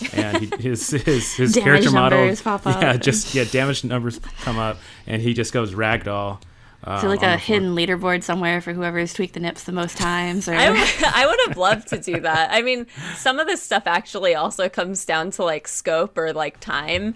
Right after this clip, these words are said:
Speaker 3: Yeah.
Speaker 2: So we, there's actually, like, a ton of other stuff I wanted to do, and We Met in May that we just, like, literally didn't have time for because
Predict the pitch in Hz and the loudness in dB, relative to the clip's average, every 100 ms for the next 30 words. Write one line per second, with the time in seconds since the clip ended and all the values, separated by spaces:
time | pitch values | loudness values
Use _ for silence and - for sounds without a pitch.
0 | - 190 147 254 - 208 196 190 185 175 | 0 2 2 0 2 4 6 6 4 4
1 | 156 - 190 196 196 190 185 - - 208 | 0 -4 0 2 2 2 2 0 -4 0
2 | 226 285 339 403 403 247 185 170 - 175 | 2 2 0 0 2 2 2 -2 -2 -2
3 | 170 165 170 - 175 160 151 151 175 185 | 0 0 0 -2 -2 -2 -2 -4 -6 -2
4 | 190 190 185 190 185 180 185 185 185 151 | -2 -2 -2 -2 -2 -2 -2 0 0 -2
5 | 156 160 175 151 147 147 147 156 165 160 | -4 -6 -6 -6 -8 -8 -4 0 0 0
6 | 151 151 165 160 - - 160 160 165 156 | -6 -8 -8 -8 -8 -8 -8 -2 -2 -2
7 | 165 151 131 143 185 - - | -4 -6 -6 -8 -8 -10 -8